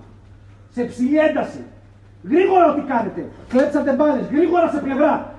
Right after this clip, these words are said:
Γρήγορα σε πλευρά, ό,τι μπάλα κλέβεις, γρήγορα. Εντάξει, ό,τι κλέβεις, γρήγορα. Μπαίνει ο Γνατίδης.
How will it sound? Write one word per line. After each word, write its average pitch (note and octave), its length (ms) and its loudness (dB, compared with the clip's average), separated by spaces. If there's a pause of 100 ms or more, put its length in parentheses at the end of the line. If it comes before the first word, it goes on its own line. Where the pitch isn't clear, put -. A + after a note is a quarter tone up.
Γρήγορα D#4 420 2
σε C4+ 120 -2
πλευρά, D#4+ 380 2
ό,τι F4+ 140 0
μπάλα D#4 260 0
κλέβεις, A#3+ 340 -2
γρήγορα. E4+ 520 -2 (2250)
Εντάξει, D4 500 -2 (180)
ό,τι G4 300 2
κλέβεις, F#4+ 440 -2
γρήγορα. D4+ 460 0 (1900)
Μπαίνει F#3+ 180 -8
ο F#3 40 -6
Γνατίδης. F3 440 -8